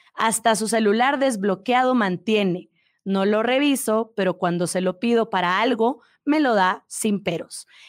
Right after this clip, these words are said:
Creo que el secreto estuvo en que él me vio firme, decidida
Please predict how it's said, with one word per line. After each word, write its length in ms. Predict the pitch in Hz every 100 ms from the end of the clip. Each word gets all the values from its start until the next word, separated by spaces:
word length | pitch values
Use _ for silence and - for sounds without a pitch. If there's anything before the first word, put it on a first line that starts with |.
| - _
Creo 280 | 294 330 359
que 80 | 359
el 100 | 320
secreto 800 | 302 214 220 233 233 233 247 -
estuvo 720 | 202 - - 262 254 196 208 - - -
en 160 | 214 214
que 200 | 233 262
él 100 | 311
me 180 | 285
vio 240 | 233 254 254
firme, 680 | - - 359 302 196 180 - _ _ -
decidida 960 | 175 226 - 214 196 302 330 202 -